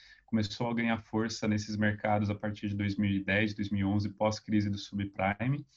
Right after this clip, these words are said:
É, então, no momento de crise, né, muita gente boa vai pro mercado, então acaba ficando disponível, às vezes, pra empreender, é, ou a necessidade, né, de se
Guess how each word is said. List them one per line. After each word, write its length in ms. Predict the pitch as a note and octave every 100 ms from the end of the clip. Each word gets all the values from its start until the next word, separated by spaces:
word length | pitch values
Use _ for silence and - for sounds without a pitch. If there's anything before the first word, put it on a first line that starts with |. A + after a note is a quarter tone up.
| - - - _ -
É, 140 | G2
então, 160 | G2 G2+
no 80 |
momento 340 | G#2 G#2 A#2 B2
de 120 | A2
crise, 400 | A#2 A#2 B2 G#2+
né, 180 | G#2 G#2
muita 260 | G#2 A2
gente 280 | A2 G#2+ G#2+
boa 260 | G#2 G#2 G2+
vai 160 | G#2
pro 140 | G#2 G#2+
mercado, 580 | G2 - A2 B2+ A#2 G#2+
então 180 | G#2
acaba 300 | G2+ - G2+
ficando 220 | G2+ G#2+ G#2
disponível, 560 | - G#2+ G2 G#2 G2+
às 60 | G2
vezes, 140 | G2
pra 160 | - G2
empreender, 680 | F#2+ G2 F#2 F#2 A#2+ B2+ B2+ - - _ -
é, 60 |
ou 120 | G2+
a 80 | A#2
necessidade, 840 | A2+ G#2+ A2+ - G#2 G#2 B2 A#2
né, 120 | G#2+ G#2
de 100 | G2+
se 400 | - G2+ G#2+